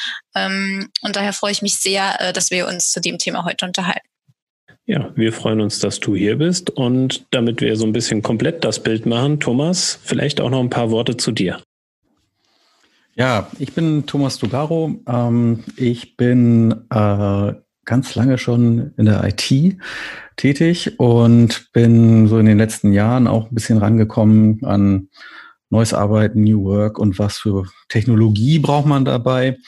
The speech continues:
Speaker 3: um das dann auch vollständig zur Entfaltung bringen zu können. Und deswegen bin auch ich jetzt voll drin <laughs> in dem Thema und freue mich, mich heute mit euch unterhalten zu können darüber.
Speaker 2: Ja, ich freue mich auch und, ähm,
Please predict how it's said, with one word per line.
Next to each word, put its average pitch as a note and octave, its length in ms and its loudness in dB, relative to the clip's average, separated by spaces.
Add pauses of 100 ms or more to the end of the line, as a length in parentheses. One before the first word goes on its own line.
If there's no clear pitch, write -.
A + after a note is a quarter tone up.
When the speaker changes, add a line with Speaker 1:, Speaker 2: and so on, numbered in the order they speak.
(580)
Speaker 3:
um A#2 80 -6
das A2 160 -4
dann A2 160 -2
auch G#2+ 280 -2 (160)
vollständig A2 460 -4
zur - 160 -6
Entfaltung G#2+ 520 -4
bringen A2 260 2
zu G#2+ 160 -6
können. G#2 380 2 (580)
Und F#2+ 140 -6
deswegen G#2 340 -2
bin A#2+ 200 2
auch C3 120 -2
ich A#2+ 160 -6
jetzt - 440 -8
voll C3 260 -4
drin A2+ 400 2 (340)
<laughs> - 320 -16
in A2 160 4
dem G#2+ 160 4
Thema G#2+ 300 0
und A2+ 100 0
freue G#2 180 -4
mich, G#2+ 400 -4 (240)
mich - 160 -10
heute A2 220 -4
mit G#2+ 100 -2
euch G#2+ 200 -6
unterhalten A#2+ 400 -4
zu - 100 -12
können F#2 200 -2
darüber. F2+ 360 -6 (1080)
Speaker 2:
Ja, - 300 0
ich F#2+ 140 -2
freue B2+ 200 0
mich A#2 220 0
auch D3+ 320 0
und, B2+ 540 0
ähm, A#2 720 0